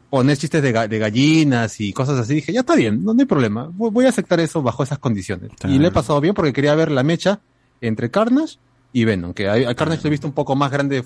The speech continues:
Speaker 1: de lo normal, pero ya, pues, ahí está, ¿no?
Speaker 2: Claro,
Speaker 1: Hay
Speaker 2: claro.
Speaker 1: sus guiños ahí con lo de la catedral y la iglesia y toda esa nota, a lo típico. Y a la vez está el novio que ayuda incluso a, a derrotar a Carnage. O sea, hay un
Speaker 2: Puta.
Speaker 1: montón de cosas que tú puedes decir,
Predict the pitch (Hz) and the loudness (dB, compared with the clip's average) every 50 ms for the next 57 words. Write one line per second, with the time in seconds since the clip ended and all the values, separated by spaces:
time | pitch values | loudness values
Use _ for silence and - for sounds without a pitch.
0 | - - 101 98 92 85 95 101 104 98 107 101 104 110 139 196 254 247 - - | -8 -16 -16 -16 -12 -10 -6 -4 -4 -2 -2 0 0 2 0 0 0 -4 -6 -6
1 | 120 101 87 85 82 80 - - - - 90 95 87 87 87 - - 95 101 - | -6 -6 -6 -6 -8 -10 -12 -12 -12 -12 -10 -10 -10 -10 -10 -8 -6 -4 -4 -2
2 | 95 - 123 131 135 143 131 - - 135 123 110 110 131 143 135 139 139 131 - | 0 0 0 2 2 0 0 -2 -2 0 0 0 0 0 2 2 2 2 0 0
3 | 123 127 131 123 - 143 127 113 107 98 95 92 90 90 92 90 90 - 107 - | 2 2 2 0 0 0 0 0 0 -2 -2 -4 -4 -4 -4 -4 -4 -4 -4 -4
4 | - 101 98 101 104 107 113 117 123 117 107 95 92 90 90 92 107 104 - 107 | -4 -2 -2 0 0 0 0 0 0 -2 -4 -6 -8 -8 -6 -6 -6 -6 -8 -8
5 | - 107 107 104 - 104 107 104 - 110 113 - _ _ _ - 139 - - - | -8 -6 -6 -6 -4 -4 -6 -4 -4 -6 -10 -10 _ _ _ -14 -14 -14 -14 -10
6 | - 101 101 101 - 131 123 131 127 127 214 - _ - - - _ _ - 165 | -8 -6 -6 -4 -2 -2 0 0 0 -2 -4 -8 _ -18 -20 -20 _ _ 0 0
7 | 156 160 185 - 190 - 190 170 160 156 156 156 160 151 156 139 - 131 117 123 | 2 2 2 0 -2 -2 0 0 2 2 4 4 4 4 2 2 2 0 2 2
8 | 135 139 131 - 143 135 - - 131 110 98 98 92 92 98 95 101 104 98 98 | 2 2 0 0 -2 -2 -2 0 0 0 0 0 0 -2 -2 -2 -2 -2 -2 -2
9 | 95 - 113 110 110 - - 139 139 151 143 143 196 214 214 262 269 277 277 254 | -2 -2 -2 -2 -2 -2 -2 -4 -4 -4 -2 -2 0 0 0 2 2 4 4 4
10 | 220 247 240 233 226 220 233 208 220 196 - 180 - 175 175 196 185 151 180 190 | 4 4 2 2 2 2 2 0 0 0 0 0 -2 0 0 2 2 2 0 -2
11 | - | -4